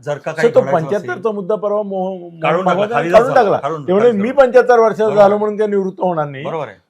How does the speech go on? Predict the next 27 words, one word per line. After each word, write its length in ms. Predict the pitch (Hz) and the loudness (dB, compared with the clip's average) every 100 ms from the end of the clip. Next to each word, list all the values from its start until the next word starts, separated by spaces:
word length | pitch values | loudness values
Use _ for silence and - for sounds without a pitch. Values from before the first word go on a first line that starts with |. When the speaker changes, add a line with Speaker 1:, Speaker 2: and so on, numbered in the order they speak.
| _ | _
Speaker 2:
त्यामुळे 260 | 143 143 170 | -6 -2 -2
आता 200 | 160 180 | 0 -2
तो 200 | 175 196 | -4 -4
नाही, 240 | 180 117 | -4 -8
त्यामुळे 320 | - 156 190 202 | -6 -6 -6 -2
तो 80 | 214 | -2
विषय 320 | 175 156 208 180 | -2 -6 -6 -6
फक्त 240 | 170 151 | -10 -10
शरद 260 | 208 170 170 | -8 -6 -6
पवारांपुरताच 680 | 175 185 196 180 175 196 160 | -2 0 -2 -6 -14 -12 -6
राहिला. 300 | 147 110 95 _ _ | -4 -4 -6 _ _
आणि 120 | - 180 - | -12 -10 -4
काल 160 | - 208 | 0 0
एक 160 | 214 | -2
छान 200 | - 185 | -6 -6
व्यंगचित्र 520 | 202 160 165 175 185 190 | -4 -4 -6 -8 -6 0
आलं 200 | 180 156 | 0 0
होतं 220 | 135 147 170 _ _ _ - | -4 -10 -12 _ _ _ -12
की 400 | 175 190 214 226 | -10 -8 -10 -12
काही 380 | _ 170 165 | _ -2 -2
ऐंशी 360 | 175 147 151 - | -2 -8 -8 -4
वर्षाचे, 640 | 185 180 180 175 175 185 180 175 165 156 156 | -2 -2 -2 -4 -4 -6 -4 -4 -4 -4 -4
अं, 280 | 147 143 135 131 | -4 -8 -12 -16
तुमचे 600 | 143 135 - 143 131 123 | -18 -14 -8 -6 -6 -10
काँग्रेसचे 500 | 120 135 139 170 175 | -10 -8 -6 -8 -2
अध्यक्ष 460 | 165 127 143 143 143 131 | -2 -2 -8 -10 -14 -14
खरगे 520 | - 139 135 139 107 | -8 -8 -6 -8 -8